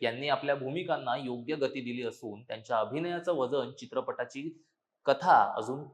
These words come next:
खोल करतं. आणि मग सगळं एका क्षणी ताणतं, कारण उत्तर आधीच मिळालेलं नसतं,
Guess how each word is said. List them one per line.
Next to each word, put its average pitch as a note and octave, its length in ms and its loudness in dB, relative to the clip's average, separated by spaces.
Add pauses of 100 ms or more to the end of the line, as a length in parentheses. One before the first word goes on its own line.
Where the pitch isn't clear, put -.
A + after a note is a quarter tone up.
खोल C3 240 2
करतं. G2+ 380 -6 (880)
आणि G#2+ 140 -2
मग A#2 220 2 (680)
सगळं F3+ 380 12
एका E3+ 260 12
क्षणी D#3 280 2
ताणतं, A2+ 440 2 (500)
कारण A2 200 0
उत्तर C#3 320 2
आधीच C3+ 320 6
मिळालेलं B2+ 480 4
नसतं, - 340 -12